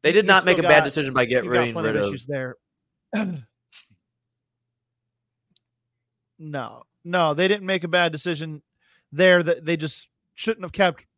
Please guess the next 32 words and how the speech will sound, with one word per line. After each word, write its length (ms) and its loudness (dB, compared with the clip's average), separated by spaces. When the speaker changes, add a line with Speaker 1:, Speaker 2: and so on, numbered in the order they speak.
Speaker 2:
um, 460 -4
Wallace 460 -2
either. 240 -10
<laughs> 40 -18
So, 460 -8
uh, 260 -2
I, 160 -2
I'm 220 0
saying 340 -2
that 300 -2
this 180 -4
is 120 -8
a 60 -4
total 460 -2
overhaul 460 0
of 80 -8
the 80 -6
secondary 760 -2
this 160 -8
offseason. 680 -4
Uh, 40 -6
you've 200 -10
got 280 -2
two 200 -8
pieces 400 -6
that 180 -2
you 320 -6
absolutely 600 -6
keep, 320 -10
and 160 -10
those 280 -4
are 540 -4